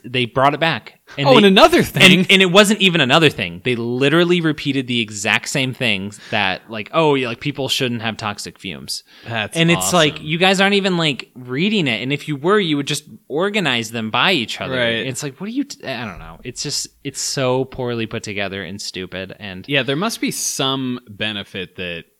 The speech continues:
Speaker 2: I, I just assume is some, like, nefarious thing that the government's getting some sort of <laughs> kickback or something, 'cause it's like, why
Speaker 1: I
Speaker 2: would
Speaker 1: don't
Speaker 2: they
Speaker 1: know.
Speaker 2: fight for this, even for an hour?
Speaker 1: All we know now is that according to Oregon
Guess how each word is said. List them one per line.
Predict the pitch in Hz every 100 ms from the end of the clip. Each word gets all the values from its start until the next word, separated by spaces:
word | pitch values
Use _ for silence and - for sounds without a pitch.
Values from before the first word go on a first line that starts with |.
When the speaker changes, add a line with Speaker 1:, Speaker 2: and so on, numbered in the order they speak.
| _ _ _ _ _ - - _ _ -
Speaker 2:
I, | 135 - 135
I |
just | 131 123
assume | 123 - 127 110 101
is | 95
some, | - 113 95 92 -
like, | 95 87 104
nefarious | 92 - 95 92 87 87 -
thing | - 98 90 87
that | -
the |
government's | 90 90 87 87 -
getting | 104 90
some | - 90
sort | - 90
of | 85
<laughs> | -
kickback | - - - - - 156
or |
something, | - 127 123 131
'cause | 120 120
it's | 113
like, | 127 107
why | 107 117 131
Speaker 1:
I |
Speaker 2:
would | 135
Speaker 1:
don't |
Speaker 2:
they | 113
Speaker 1:
know. | 95
Speaker 2:
fight | 107 92
for | 92
this, | 87 - _
even | 117 113 110
for | - 95
an |
hour? | 82 78 73 87 _
Speaker 1:
All | 104 110 139
we | 180
know | 147 98 92
now | 92 82 76 82 _ _
is | 120 95
that | 87
according | - - 127 160 202
to | 233
Oregon | - 214 165 120 95 113